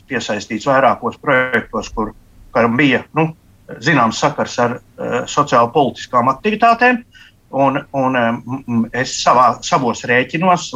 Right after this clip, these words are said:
liku iekšā, nu, to laiku, kā, kā, kā sevišķi kaitīgu, jo man drausmīgi kaitināts raidījums, man viņš bija jāskatās.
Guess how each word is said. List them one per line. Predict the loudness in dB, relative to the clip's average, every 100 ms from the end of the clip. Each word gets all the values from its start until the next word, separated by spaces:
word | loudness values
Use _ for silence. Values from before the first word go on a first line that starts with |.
| -6
liku | -6 -4 -2
iekšā, | 0 -2 0 4 6 4 0 _ _ _ _
nu, | -8 -2
to | 4
laiku, | 6 4 2 -6 -16 _ _ _ -16
kā, | -8
kā, | -8 -8
kā | -14 -6 -2
sevišķi | 0 0 -2 0
kaitīgu, | 2 2 -4 -6
jo | -4 -2
man | -2 -4 -6 -6
drausmīgi | 0 0 0 -4
kaitināts | 0 0 0 -10 -8 -4
raidījums, | -4 -2 -4
man | -2 -2 -2
viņš |
bija | -6 -8
jāskatās. | -8 -12 -4 -2 -2